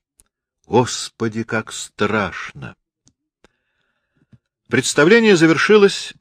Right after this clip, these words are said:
кинематографической картиной, как это принято во всех цирках и мюзик-холлах с тех давних пор, как появился первый обольстительный биоскоп. На мигающем экране,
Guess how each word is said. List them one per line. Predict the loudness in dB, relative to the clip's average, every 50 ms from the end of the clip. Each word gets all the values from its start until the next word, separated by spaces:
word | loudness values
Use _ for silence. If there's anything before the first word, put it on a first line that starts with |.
| _ _ _ _
кинематографической | -4 -2 -2 0 -2 -2 -2 -2 0 0 -2 0 -2 -4 -4 -4 -6 -6 -2 -2 -2 -2
картиной, | 0 0 0 0 0 -2 -2 -2 -2 0 2 0 0 -2 -2 -8 -16 _ _ _ _ _ _ _ _ _ _ _ _ _ _
как | -2 -2 0 0
это | 0 0 0 -2
принято | 0 2 4 4 4 2 0 -2 -2 -2
во | -2 -2
всех | -4 -2 -2 -2 -2 -2 -6
цирках | -4 0 0 0 0 0 -4 -6 -6 -2 -4
и | -4 -2
мюзик-холлах | -2 -4 -4 -6 -8 -10 -6 -2 0 0 2 0 -2 -4 -8 -10 -16 _ _ _ _ _ _
с | -14 -12 -2
тех | 0 0 0 2
давних | 0 0 0 0 -2 -4 -8 -8 -4
пор, | 0 2 4 4 2
как | 0 -4 -4 -4 _
появился | -6 -4 -2 -2 0 0 -2 -2 -2 -4 -6 -6
первый | -4 _ 2 2 2 2 0 0 -2
обольстительный | -2 -2 -2 -4 -4 -6 -10 -6 -6 -6 -4 -4 -6 -6 -6 -6 -6 -6
биоскоп. | -8 -10 -4 0 2 2 2 0 -2 -6 -8 -12 -8 -6 -6 -6 -6 _ -18 _ _ _ _ _ _ _ _ _ _ _ _ _ _ _ _ _ _ _ _ _ _ _ _ _ _
На | -4
мигающем | -4 0 2 2 2 2 2 0 -2 -4 -4 -4
экране, | -4 0 2 2 4 4 2 0 -2 -6